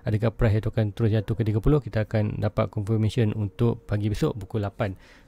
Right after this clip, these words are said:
So, pukul lapan besok pagi, anda kena tengoklah. Review tu tak boleh lepas. Sebab apa? Kita akan ada confirmation untuk jatuh ada price main tiga puluh ataupun tidak. So, ini Ethereum. So, tak banyak yang tu nak sharekan di Ethereum. Kita tengok kalau ini ada channel.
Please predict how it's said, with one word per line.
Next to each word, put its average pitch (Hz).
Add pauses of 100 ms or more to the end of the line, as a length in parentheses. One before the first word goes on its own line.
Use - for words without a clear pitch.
So, 101
pukul 113
lapan 123
besok 135
pagi, 127
anda 104
kena 107
tengoklah. 113 (240)
Review 113
tu 123
tak -
boleh 110
lepas. 131
Sebab 107
apa? 104
Kita 104
akan 98
ada 95
confirmation 95 (320)
untuk 123 (400)
jatuh 110
ada 104
price 104
main 104
tiga 98
puluh 101
ataupun 95
tidak. 95 (480)
So, 139
ini 135
Ethereum. 135
So, 123
tak 113
banyak 127
yang 123
tu 120
nak 117
sharekan 123
di 123
Ethereum. 131
Kita 117
tengok 123
kalau 117
ini 123
ada 113
channel. 117